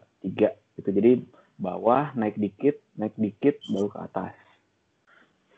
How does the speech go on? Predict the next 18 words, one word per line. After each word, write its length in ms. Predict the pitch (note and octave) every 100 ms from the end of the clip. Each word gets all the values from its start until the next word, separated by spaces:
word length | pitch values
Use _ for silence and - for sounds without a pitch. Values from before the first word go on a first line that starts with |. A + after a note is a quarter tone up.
| -
Gitu. 400 | - - F#2+ F2+ - - _
Itu 480 | - B2+ C#3+ C3+ -
ada 460 | - G#2+ G2 F#2 - _ _ _
teknik-tekniknya. 800 | G2 F#2+ F2+ F#2+ G#2 A2 G2+ F#2+ _ _ _ _ _ - - - - _ -
Nggak 160 | F#2+ F#2
bisa 140 | E2+
dijelasin 560 | F#2 F2+ G2+ C#3 C#3+ B2
di 60 | A#2
sini, 140 | D#3+
susah. 640 | C3 E3 D#3 - D3 - C#3 - - - -
<laughs> 680 | - C#3 _ A2+ G#2 F#2 -
Itu. 400 | A2 - B2 G#2 - _ _ _ - _
Terus 320 | C3+ E3+ F#3
kalau 400 | C#3+ C3+ C3 C3
musiknya, 1040 | C3+ C3+ A#2+ A#2 B2+ - A#2+ G2+ G#2+ D3+ - _ _
maksudnya 320 | - A2 B2 D3
jenis 300 | C3 A2 -
pukulannya, 680 | A#2 A#2+ A#2 F#2 F2+ A#2